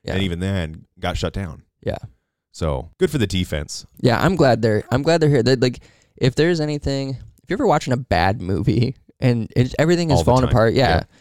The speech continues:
Speaker 1: But there's, like, one good actor in there, and it's like, you're, like, you're, I'm gonna watch this movie for you, just
Speaker 2: Yeah.
Speaker 1: to watch your scenes.
Speaker 2: Alan Rickman, Robin Hood, Prince of Thieves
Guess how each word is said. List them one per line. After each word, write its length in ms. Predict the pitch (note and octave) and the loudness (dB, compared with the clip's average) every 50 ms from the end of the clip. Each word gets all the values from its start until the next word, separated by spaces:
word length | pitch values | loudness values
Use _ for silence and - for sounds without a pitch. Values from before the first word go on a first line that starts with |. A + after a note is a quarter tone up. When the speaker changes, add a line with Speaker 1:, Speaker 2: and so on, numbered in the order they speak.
| _ _ _ _ _ | _ _ _ _ _
Speaker 1:
But 100 | - A#2+ | 0 2
there's, 160 | B2+ C3+ C3 | 2 2 4
like, 140 | C#3 C#3 A#2 | 2 2 0
one 320 | A2 G2+ E2 F2 G#2 A2+ | 0 0 0 0 -2 -2
good 220 | G#2+ G#2+ A2 G#2 G2+ - | 0 0 0 2 0 0
actor 380 | - F#2 G2+ - - A2 G#2+ | -2 -2 -4 -4 -4 -4 -4
in 140 | A2 A2 A2 | -4 -4 -4
there, 400 | A2 A2 A2 A2+ A#2 A#2+ B2+ B2+ - - _ _ _ _ | -4 -2 -2 -2 -4 -4 -6 -8 -12 -16 _ _ _ _
and 260 | - G#2+ G2+ F2+ D2+ - | -6 -6 -6 -6 -8 -10
it's 120 | - - - | -8 -4 -2
like, 140 | G#2 G2 F#2+ | -2 -2 -2
you're, 280 | G2 G#2+ A#2 B2+ B2+ - - | 0 2 2 2 2 0 0
like, 120 | C#3 G#2+ - | -2 -2 0
you're, 460 | A2+ A2+ B2+ C3+ C3+ C3+ C3+ C3 A#2+ - - - | 0 0 0 2 2 2 0 0 -2 -4 -4 -4
I'm 120 | A#2+ B2 | -4 -4
gonna 140 | C3+ C3+ A#2+ | -4 -4 -4
watch 340 | G#2+ G#2+ G2 F#2+ - - - - | -2 -2 -2 -4 -4 -10 -14 -16
this 480 | - F2+ F#2 G2 F#2+ F#2+ - - - | -16 -8 -6 -4 -4 -4 -6 -10 -10
movie 400 | - F2 G2+ F2+ F#2+ F2 F2 - - - - - _ _ | -8 -6 -4 -4 -2 -4 -4 -6 -8 -10 -14 -18 _ _
for 120 | - - F#2 | -4 -2 -2
you, 360 | F#2 F#2 - - - - - - - | 0 0 -2 -2 -4 -8 -10 -14 -8
just 160 | - - - | -4 -4 -2
Speaker 2:
Yeah. 40 | - | -2
Speaker 1:
to 80 | - A2 | -2 -2
watch 280 | A2 G2 - - - | -2 -4 -6 -6 -8
your 240 | - G2+ G2+ F#2 F#2 | -6 -2 -2 -2 -2
scenes. 520 | - - - F2 F2 F2 F2+ G#2 A#2+ - - | -2 -4 -6 -8 -8 -8 -8 -10 -10 -8 -4
Speaker 2:
Alan 260 | F#2 F#2+ G2 G#2 G#2 | 0 2 2 2 4
Rickman, 360 | G2+ F2+ E2 - F2+ D#2+ D2+ D#2 | 2 2 2 0 -2 -4 -4 -2
Robin 240 | D2+ C#2+ C#2+ D2 D2 | -2 -2 -2 -2 -4
Hood, 160 | D#2 D2+ - | -6 -4 -4
Prince 180 | E2+ D#2 - - | -4 -6 -6 -10
of 60 | - | -14
Thieves 340 | - - G#1 A1 - - | -14 -12 -12 -12 -14 -18